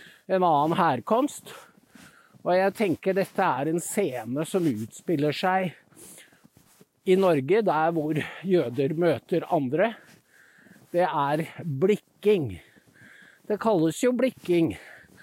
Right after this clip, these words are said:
men det gjør ikke det når det gjelder lærer-, når det gjelder jøder. Men man kan jo tenke seg en situasjon hvor læreren er Gaza-,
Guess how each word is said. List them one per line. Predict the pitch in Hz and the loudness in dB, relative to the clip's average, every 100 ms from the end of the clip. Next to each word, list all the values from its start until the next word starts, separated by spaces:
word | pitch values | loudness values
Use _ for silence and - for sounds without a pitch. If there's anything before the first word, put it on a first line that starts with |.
| - - - _ | -20 -20 -20 _
men | 190 | -2
det | 185 196 | 0 2
gjør | 139 143 | 2 0
ikke | 156 240 | -2 0
det | 185 156 | 0 2
når | 170 | 2
det | 175 | 2
gjelder | 190 147 156 190 | 2 2 0 0
lærer-, | 202 156 151 143 175 | 0 0 -2 -4 -4
når | 190 180 | 0 2
det | 170 | 2
gjelder | 175 143 143 180 | 2 0 0 0
jøder. | 214 202 190 220 139 - _ _ - _ - - - | 2 2 2 0 -2 -14 _ _ -20 _ -20 -20 -6
Men | 180 | -2
man | 175 190 | 0 0
kan | 180 180 | 2 2
jo | 180 185 | 2 0
tenke | 214 151 - | -2 -2 -2
seg | 165 | -2
en | 151 | -2
situasjon | - 160 180 175 - 180 190 | -2 -2 -2 -2 0 2 2
hvor | 170 | 2
læreren | 180 180 165 123 120 156 190 | 2 2 2 -2 -4 -4 -4
er | - 131 135 165 123 - _ _ - - - _ _ _ - | -6 -6 -2 -2 -4 -10 _ _ -20 -20 -20 _ _ _ -2
Gaza-, | 185 143 143 220 | 2 2 0 -6